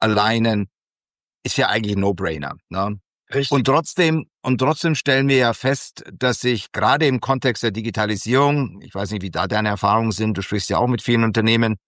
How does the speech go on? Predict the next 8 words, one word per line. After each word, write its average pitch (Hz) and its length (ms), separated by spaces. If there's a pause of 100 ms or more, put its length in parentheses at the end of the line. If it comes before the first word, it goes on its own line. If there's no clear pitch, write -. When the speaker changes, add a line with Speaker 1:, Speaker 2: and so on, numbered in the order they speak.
(580)
Speaker 1:
doch 101 200
immer 131 260
von 120 160
einer 113 380
gewissen 123 340
Zurückhaltung 98 600
gekennzeichnet 85 680
ist. - 340